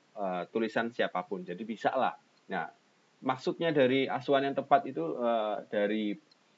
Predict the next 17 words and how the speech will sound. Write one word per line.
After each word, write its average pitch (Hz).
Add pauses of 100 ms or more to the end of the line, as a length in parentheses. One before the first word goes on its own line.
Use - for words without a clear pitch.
(140)
bantuan 107
teknologi 110
itu 120
seperti -
itu. - (160)
Terus 147
kemudian, 139
eh, 135
kemudian 135
kebutuhan 139
dan 131
masalah 131
yang 135
diderita 101
pasien. - (560)
Otomatis 120
ketika 110